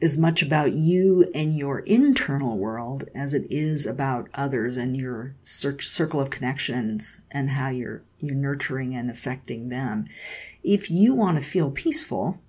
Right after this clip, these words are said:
you must bring peace into your awareness and how you show up. If you want to feel joyful and spirited and fun,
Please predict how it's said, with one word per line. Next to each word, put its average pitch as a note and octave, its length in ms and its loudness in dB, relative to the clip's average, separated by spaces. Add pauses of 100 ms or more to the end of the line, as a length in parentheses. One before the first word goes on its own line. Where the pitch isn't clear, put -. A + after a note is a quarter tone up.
(1000)
you G3 160 8
must G3+ 360 6
bring G#3 280 10
peace F#3 560 2
into E3 440 0
your C3+ 560 -2
awareness C#3+ 760 2
and D3 220 -2
how D#3+ 160 2
you C3+ 120 -2
show D3+ 280 -2
up. - 260 -2
If - 180 -10
you D3+ 80 -4
want D3+ 200 -2
to C#3+ 120 -8
feel C3 200 -2
joyful D#3+ 760 0
and B2 240 -4
spirited E3+ 680 6
and B2 180 -4
fun, G3 480 8